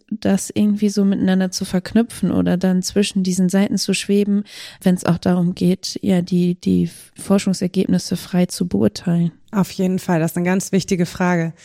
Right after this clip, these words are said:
Speaker 2: Ich glaube, was uns hilft, sind, wir sind als bip eine Ressortforschungseinrichtung des Bundes. Und damit sind bestimmte Freiheiten auch verbunden. Also wir werden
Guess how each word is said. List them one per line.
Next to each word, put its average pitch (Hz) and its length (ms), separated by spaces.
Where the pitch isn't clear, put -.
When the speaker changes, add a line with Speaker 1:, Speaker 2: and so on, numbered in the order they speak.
Speaker 2:
Ich - 40
glaube, 240 260
was 233 160
uns 220 180
hilft, 277 300
sind, 247 260
wir 214 80
sind 247 280
als 214 180
bip 262 240
eine 220 160
Ressortforschungseinrichtung 214 1300
des 180 180
Bundes. 147 480
Und 196 120
damit 247 240
sind 240 160
bestimmte 240 420
Freiheiten 175 760
auch 143 160
verbunden. 143 720
Also 165 240
wir 175 160
werden 226 340